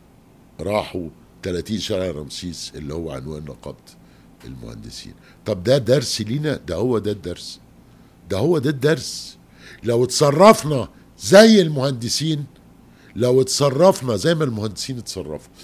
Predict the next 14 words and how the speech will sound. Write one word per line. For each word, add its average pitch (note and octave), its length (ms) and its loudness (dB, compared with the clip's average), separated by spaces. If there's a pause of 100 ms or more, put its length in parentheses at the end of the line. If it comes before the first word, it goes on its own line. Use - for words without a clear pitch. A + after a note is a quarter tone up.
(400)
لو G#2+ 340 2
احنا D#3+ 440 -4 (120)
كل D3+ 240 -2
واحد D3 420 -2 (1160)
كبر F3 540 4
اهتمامه C#3+ 760 -2
عن A2+ 200 -6
عيلته E3+ 580 -2 (560)
وعن G2+ 260 -4
شقته F3 720 -2 (420)
وعن G#2+ 260 -4
عربيته، C3+ 880 -4 (440)
اهتم A#2 560 -2
فعلًا A#2+ 500 -2